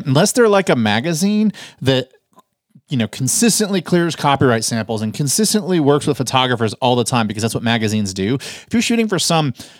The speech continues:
sports apparel brand or, you know, you're shooting someone's wedding, hopefully you only get married once, right? You know, even if you get married two or three times in your life, it's something hopefully you're only doing once every fucking three or four years, hopefully every ten years, right?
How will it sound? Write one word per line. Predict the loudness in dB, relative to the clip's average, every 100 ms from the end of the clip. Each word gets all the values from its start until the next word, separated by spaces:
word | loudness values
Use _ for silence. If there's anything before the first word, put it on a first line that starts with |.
| -10
sports | -4 0 0
apparel | 0 0 2 2
brand | 2 0 2 0 -4 -4
or, | 0 0 2 0 -2
you | -2
know, | -2
you're | -2
shooting | -2 -2
someone's | 0 -2 0
wedding, | 0 0 0 -8 0
hopefully | 0 2 2
you | 2
only | 2 2
get | 0
married | 2 2 2
once, | 2 0 0 2
right? | 2 2 -2 -12 -2
You | 2
know, | 2 0 -2
even | -2 0
if | 2
you | 2
get | 2 2
married | 2 4 2
two | 2 4
or | 4
three | 2 0 2
times | 2 2 2 0
in |
your | 0
life, | 2 2 0 -4 -4
it's | 0
something | 2 2 4
hopefully | 2 2 2
you're | 2 2
only | 0 0
doing | 2 2 2 2
once | 0 2 0
every | 0 0
fucking | -2 -4 -4 -4 -4 -6
three | -4 -4
or | -4
four | -2 -2
years, | -2 -2 -2 0
hopefully | -2 -2 -2
every | 0 -2
ten | -2 -2 -2
years, | -2 0
right? | 0 0